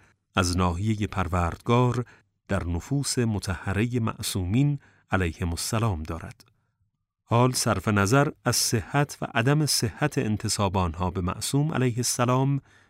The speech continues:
بهره جسته است، غافل از این که مطالب مذکور هیچ دخلی به ایراد مرحوم والد بر مبنای شیخ احمد احصایی نداشته و کاملاً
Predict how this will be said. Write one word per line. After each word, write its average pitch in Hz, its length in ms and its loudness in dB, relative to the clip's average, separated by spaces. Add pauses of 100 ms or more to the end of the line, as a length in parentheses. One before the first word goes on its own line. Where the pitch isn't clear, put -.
(160)
بهره 98 400 0
جسته 87 360 -6
است، - 380 -10 (680)
غافل 92 300 0
از 92 140 0
این 113 140 2
که 120 120 -2
مطالب 92 540 -2
مذکور 127 720 0 (360)
هیچ - 460 -2
دخلی 123 480 0
به 107 200 -4
ایراد 110 500 0
مرحوم 98 440 0
والد 87 580 0 (400)
بر 85 160 0
مبنای 107 800 0
شیخ 92 520 -2
احمد 123 440 -2
احصایی 107 840 -6 (380)
نداشته 117 760 0 (460)
و 92 80 0
کاملاً 98 720 0